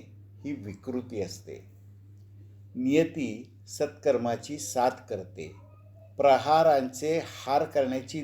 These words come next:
धमक माणसात हवी. मनस्वी लोक आपल्या निर्णयाने जग बदलतात. मनस्वी म्हणण्यापेक्षा यशस्वी लोक आपल्या निर्णयाने जग बदलतात आणि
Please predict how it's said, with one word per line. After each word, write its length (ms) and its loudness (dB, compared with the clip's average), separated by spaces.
धमक 360 -2
माणसात 480 -4
हवी. 360 -12
मनस्वी 680 2
लोक 420 6
आपल्या 400 0
निर्णयाने 800 4
जग 380 0
बदलतात. 600 0
मनस्वी 420 2
म्हणण्यापेक्षा 640 2
यशस्वी 800 2
लोक 240 6
आपल्या 360 2
निर्णयाने 720 2
जग 340 2
बदलतात 600 2
आणि 240 -2